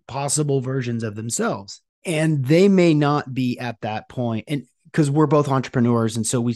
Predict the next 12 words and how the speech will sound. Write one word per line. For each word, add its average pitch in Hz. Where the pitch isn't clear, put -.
we 120
speak 120
this, 110
this 117
language 113
really 101
fluently, 107
but 143
not 175
everybody 143
is 107
there. 98